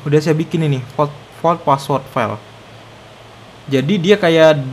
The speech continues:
dualisme seperti itu. Jadi dual, dualisme kalau ini, makanya sebelum ini,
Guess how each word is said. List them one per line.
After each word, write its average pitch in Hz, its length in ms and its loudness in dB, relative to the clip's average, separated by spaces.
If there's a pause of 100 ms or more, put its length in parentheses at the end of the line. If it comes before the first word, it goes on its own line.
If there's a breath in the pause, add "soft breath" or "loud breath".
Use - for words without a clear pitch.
(120)
dualisme 143 920 4
seperti 143 340 -4
itu. 123 80 -6
Jadi 127 240 -2
dual, 135 400 0 (480 loud breath)
dualisme 139 460 0
kalau 139 720 2
ini, 143 480 -2 (800 loud breath)
makanya 202 380 0
sebelum 165 400 -2 (320)
ini, 165 400 -2